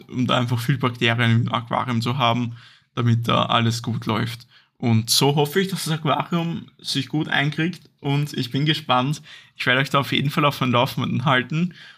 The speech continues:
Und es war ein echt cooles Projekt und ist ein echt cooles Projekt, das läuft ja immer noch. Und es sind noch Sachen, die ich machen werde. Es gibt dann noch eine beleuchtete Rückwand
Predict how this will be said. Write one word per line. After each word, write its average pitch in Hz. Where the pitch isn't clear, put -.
Und 135
es 120
war 135
ein 139
echt -
cooles 180
Projekt 139
und 127
ist 165
ein 139
echt 120
cooles 123
Projekt, 127
das 123
läuft 123
ja 123
immer 117
noch. 127
Und 127
es 117
sind 170
noch 160
Sachen, -
die 156
ich 147
machen 131
werde. 117
Es -
gibt 151
dann 147
noch 143
eine 135
beleuchtete 120
Rückwand 185